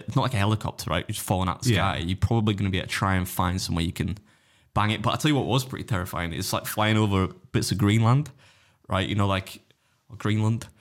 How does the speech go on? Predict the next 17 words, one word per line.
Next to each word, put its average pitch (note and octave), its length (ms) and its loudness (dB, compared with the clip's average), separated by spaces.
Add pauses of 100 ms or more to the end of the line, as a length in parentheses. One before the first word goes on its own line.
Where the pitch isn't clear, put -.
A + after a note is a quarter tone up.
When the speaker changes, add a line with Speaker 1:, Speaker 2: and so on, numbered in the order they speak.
(220)
Speaker 1:
Um, F#2+ 400 2 (560)
that's B2+ 200 0
in D#3 60 -2
that C#3 100 -6
picture B2+ 200 2
of A2+ 40 4
the A2+ 40 4
mountains. A2 520 0 (300)
You A2+ 140 4
just, C3 160 2
for D3+ 80 0
two C#3 200 4
hours, C3+ 260 4
you, A#2 60 -2 (100)
you C3 80 4
know, D3+ 100 4
'cause C3+ 180 -4